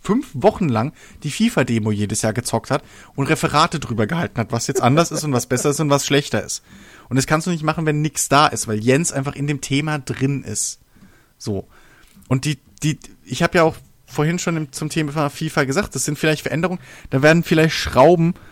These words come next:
so m-, metaphorisch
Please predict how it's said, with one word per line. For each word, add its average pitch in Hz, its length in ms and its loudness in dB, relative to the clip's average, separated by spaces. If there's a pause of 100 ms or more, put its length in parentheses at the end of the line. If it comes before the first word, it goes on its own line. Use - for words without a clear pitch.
(140)
so 156 300 2 (520)
m-, 127 460 -10
metaphorisch 160 840 2